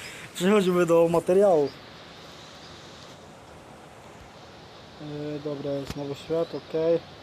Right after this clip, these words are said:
Oczywiście standardowo nie zaglądam do skrzynki, to komu od razu rozwalam, bo jest o wiele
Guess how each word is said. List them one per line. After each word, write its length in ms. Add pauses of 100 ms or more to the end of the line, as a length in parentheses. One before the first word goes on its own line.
(400)
Oczywiście 440
standardowo 580
nie 120
zaglądam 400
do 80
skrzynki, 320
to 260
komu 260
od 140
razu 180
rozwalam, 540 (2000)
bo 120
jest 220
o 60
wiele 260